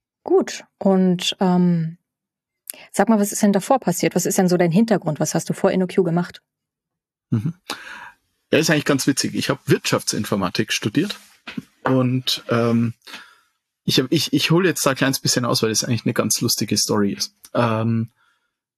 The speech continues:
Speaker 2: ich hab dort als, ähm, Werkstudent gearbeitet, auch an einem Lehrstuhl für Bankinformatik. Also Bankinformatik war mein Schwerpunkt da im Studium und hab dort als Softwareentwickler gearbeitet. Und der Professor hat zu mir immer gesagt:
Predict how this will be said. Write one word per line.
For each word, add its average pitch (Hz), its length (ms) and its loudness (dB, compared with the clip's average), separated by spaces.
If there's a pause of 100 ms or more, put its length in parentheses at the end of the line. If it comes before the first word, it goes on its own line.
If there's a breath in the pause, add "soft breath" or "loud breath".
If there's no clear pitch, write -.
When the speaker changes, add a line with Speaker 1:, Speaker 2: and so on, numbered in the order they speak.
Speaker 2:
ich - 140 0
hab 147 160 -2
dort 139 400 0
als, 117 680 0
ähm, 107 760 -6 (600)
Werkstudent 165 760 -2
gearbeitet, 151 540 0
auch 143 320 -2
an 131 160 0
einem 117 100 2
Lehrstuhl 123 360 0
für - 160 -2
Bankinformatik. 110 800 -2
Also 98 180 0
Bankinformatik 110 920 -2
war 104 160 2
mein 104 220 -2
Schwerpunkt 180 520 -2
da 180 160 0
im 170 100 0
Studium 185 520 -2 (800 loud breath)
und 123 140 2
hab 131 140 0
dort 135 160 2
als 104 160 0
Softwareentwickler 104 640 -2
gearbeitet. - 520 -2
Und 107 280 -2
der 101 240 0
Professor 156 480 0
hat 143 120 -2
zu 139 100 0
mir 135 100 4
immer 127 160 2
gesagt: 127 340 -4